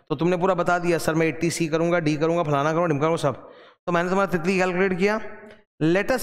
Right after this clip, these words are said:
say तुम्हारा साल भर का पूरा का पूरा tax liability निकल के आ रहा है बारह हज़ार रुपया।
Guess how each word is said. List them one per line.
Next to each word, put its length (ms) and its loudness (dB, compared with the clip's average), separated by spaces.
say 440 -2
तुम्हारा 300 2
साल 540 0
भर 200 0
का 160 0
पूरा 640 0
का 80 0
पूरा 380 0
tax 500 -2
liability 440 2
निकल 260 0
के 140 -2
आ 180 2
रहा 140 2
है 400 -2
बारह 280 2
हज़ार 240 0
रुपया। 340 -6